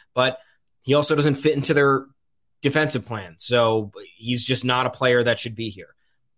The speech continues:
Aaron Hicks, injury troubles, also not very good, had one very good year, got his money, and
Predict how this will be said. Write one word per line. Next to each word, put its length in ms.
Aaron 300
Hicks, 580
injury 420
troubles, 680
also 380
not 340
very 300
good, 480
had 240
one 300
very 280
good 300
year, 460
got 320
his 180
money, 540
and 440